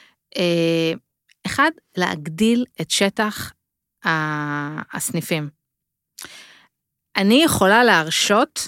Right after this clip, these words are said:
להשכיר לעצמי דירה בתל אביב, יותר גדולה מהסניפים שלה. הם צפופים,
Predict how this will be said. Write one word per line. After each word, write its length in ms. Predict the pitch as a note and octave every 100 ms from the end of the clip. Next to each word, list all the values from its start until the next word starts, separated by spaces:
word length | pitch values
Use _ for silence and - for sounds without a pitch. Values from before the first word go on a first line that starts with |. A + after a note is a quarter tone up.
| _ _ -
להשכיר 400 | F3 D3+ - A3
לעצמי 320 | A#3 - F3
דירה 260 | E3+ E3+ F#3+
בתל 280 | G#3+ F3 D#3+
אביב, 340 | D3+ F3+ C#4 F#4+ _ _ _ _ _ _ _ _ _
יותר 260 | F3 G3 A#3+
גדולה 280 | G#3+ G3+ A#3
מהסניפים 560 | F#3+ - F3 E3 G3
שלה. 300 | G3 F#3+ C3+ D#3 _ _ _ -
הם 180 | D4 D4+ C#4
צפופים, 640 | - - D4 - F3+ F3+